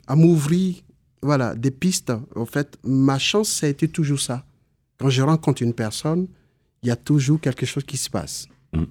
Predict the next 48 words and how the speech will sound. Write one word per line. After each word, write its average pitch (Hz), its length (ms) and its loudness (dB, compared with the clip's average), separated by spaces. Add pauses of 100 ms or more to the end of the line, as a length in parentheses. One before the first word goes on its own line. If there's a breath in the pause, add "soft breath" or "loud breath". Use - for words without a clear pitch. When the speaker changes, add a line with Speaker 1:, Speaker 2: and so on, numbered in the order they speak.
(100)
Speaker 1:
À 90 80 -8
la 101 80 -6
plus, - 160 -10
voilà. 110 280 0
Donc, 123 220 -2
il 123 60 2
y 131 40 4
a 131 80 2
un 143 220 4
développement 151 1000 2
de 127 220 -4
mindset. 156 640 2
Je, 117 180 -2
genre, 156 240 -4 (320 loud breath)
je 156 100 0
sais 185 160 0
pas. - 280 -6 (200)
Speaker 2:
Oui, 131 100 4
Speaker 1:
Mais 127 80 0
Speaker 2:
tu 123 60 -4
Speaker 1:
j'ai 135 80 -2
Speaker 2:
trouves 139 100 4
Speaker 1:
envie 160 100 4
de 147 60 0
dire 131 100 4
Speaker 2:
toujours 123 400 2
des, 95 220 -2
des, 82 240 -4
des 82 200 -4
choses 104 400 -2
à, 73 320 -2 (760 soft breath)
positives 113 680 0
à, 85 320 -4
à - 360 -14
aller 85 220 -2 (200)
pêcher 107 180 4
Speaker 1:
J'en 143 240 8
prends 196 320 4
et 175 100 2
Speaker 2:
chez 175 60 6
Speaker 1:
j'en-, 143 200 4
Speaker 2:
tout 127 140 0
Speaker 1:
et - 20 8
Speaker 2:
le 123 60 8
Speaker 1:
j'avance. 123 400 4
Speaker 2:
monde. 76 140 -6 (300)
Speaker 1:
Yes. 92 100 -8
Speaker 2:
Ouais. 71 80 -14